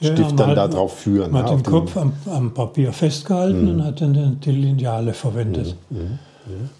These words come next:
Speaker 1: Und damit haben wir ja alles gemacht. Äh, Elektronik, Bildschirm, Computer gab's nicht.
Speaker 2: Mhm.
Speaker 1: Wir haben jede Kurbelwelle von Hand gerechnet. Ne, da hat, da saß einer Wochen dran.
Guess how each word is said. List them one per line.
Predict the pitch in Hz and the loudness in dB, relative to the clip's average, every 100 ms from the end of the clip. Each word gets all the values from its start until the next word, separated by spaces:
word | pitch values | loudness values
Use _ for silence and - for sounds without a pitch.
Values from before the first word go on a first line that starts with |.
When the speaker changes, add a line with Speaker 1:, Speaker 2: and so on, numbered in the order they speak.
| - | -6
Speaker 1:
Und | 127 143 | -2 0
damit | 123 139 151 | 0 0 0
haben | 156 156 | 0 2
wir | 156 | 0
ja | 156 135 | 0 -2
alles | 127 139 - | -2 -2 -2
gemacht. | 190 165 139 - - - | 0 0 -4 -10 -16 -8
Äh, | 151 123 123 131 | -4 -2 -2 -4
Elektronik, | 131 120 - 139 131 143 156 - | -4 -4 -4 -4 0 0 0 0
Bildschirm, | 156 139 - 170 151 135 - - - - _ _ _ _ | 0 0 0 0 0 -2 -6 -18 -20 -20 _ _ _ _
Computer | - 131 - 139 170 | -2 -2 0 0 0
gab's | 143 143 120 - | -4 -4 -6 -8
nicht. | 131 110 - - | -10 -12 -14 -16
Speaker 2:
Mhm. | 90 78 85 90 - - | -12 -10 -12 -16 -20 -4
Speaker 1:
Wir | 135 131 | 0 2
haben | 139 151 139 - - - - _ _ _ _ | 2 2 0 -4 -16 -20 -20 _ _ _ _
jede | 139 143 147 170 | 2 2 4 0
Kurbelwelle | 170 160 165 151 170 147 | 2 2 2 0 0 0
von | 139 143 117 | 0 0 2
Hand | 139 165 - | 2 2 0
gerechnet. | 175 135 139 - 156 - - _ _ _ _ - - - - _ | -2 0 0 0 -2 -4 -16 _ _ _ _ -20 -20 -20 -20 _
Ne, | 135 120 | -6 -4
da | 139 123 | -2 -2
hat, | 135 | -2
da | 170 175 - 131 | -4 -8 -6 -4
saß | 147 131 - | 0 0 0
einer | 151 135 110 - - 175 147 - | 0 0 0 -6 -14 -10 -10 -8
Wochen | 165 143 147 - 180 | -4 0 2 2 0
dran. | - 139 110 | 0 -2 -2